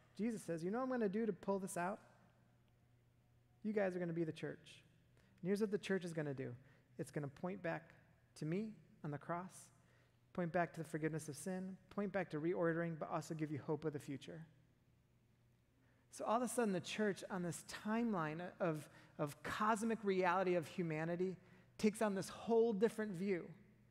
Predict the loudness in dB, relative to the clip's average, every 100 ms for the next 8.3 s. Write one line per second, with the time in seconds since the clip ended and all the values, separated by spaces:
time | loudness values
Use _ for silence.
0 | -20 -20 -20 -20 _ _ 0 4 6 8
1 | 8 8 6 4 4 4 4 2 2 0
2 | 0 0 0 2 0 0 -2 0 2 4
3 | 4 4 4 4 0 -12 -18 -20 -20 -20
4 | _ -10 -2 2 4 2 0 -10 0 4
5 | 6 6 6 6 6 4 4 4 4 2
6 | 2 0 0 0 -4 -6 -16 -20 -20 _
7 | _ _ _ _ _ _ _ _ -2 2
8 | 2 0 -8